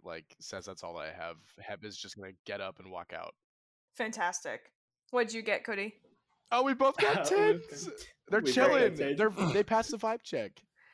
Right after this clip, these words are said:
Speaker 2: Um,
Speaker 3: <laughs>
Speaker 2: so with two tens, I think,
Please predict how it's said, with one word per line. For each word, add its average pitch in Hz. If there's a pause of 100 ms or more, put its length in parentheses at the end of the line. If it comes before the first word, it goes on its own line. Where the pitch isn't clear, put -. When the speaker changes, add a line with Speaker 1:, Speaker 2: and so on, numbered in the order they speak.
(300)
Speaker 2:
Um, 214
Speaker 3:
<laughs> 226
Speaker 2:
so 269
with 262
two 302
tens, 240
I 247
think, 240